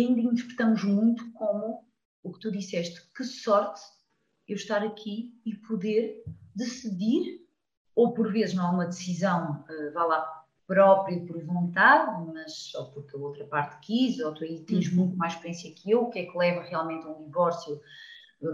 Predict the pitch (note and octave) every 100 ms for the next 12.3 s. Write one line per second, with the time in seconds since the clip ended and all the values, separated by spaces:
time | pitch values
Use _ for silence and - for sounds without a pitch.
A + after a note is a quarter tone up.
0 | F3+ F#3+ F#3 G3 F#3 F3+ F3+ F#3+ F#3+ F#3
1 | F3 F3 E3+ F3 E3 F3 G#3 B3+ B3+ -
2 | B3 A3 F3 F3 - F3+ F3 E3+ E3+ -
3 | - F3 A#3 G3 E3+ G3+ A#3 - A3 A3+
4 | - - - A#3+ - - - A#3 A#3+ F#3+
5 | - F#3 G3 G3+ G3 - E3+ C#3+ G3 G3+
6 | - A3 G#3 F#3+ F#3 - F3 E3+ E3+ E3
7 | F3 E3 D3+ - - - - B3 B3 A#3+
8 | G3+ - G3 G3+ F#3 F3+ F3+ F3+ F#3 E3+
9 | - - D3 _ _ _ _ D#3 E3+ F#3
10 | F3 C#3+ E3 D#3 D3+ E3+ G3+ A#3 - -
11 | _ _ _ _ _ _ _ - G3+ G3+
12 | G3+ G3+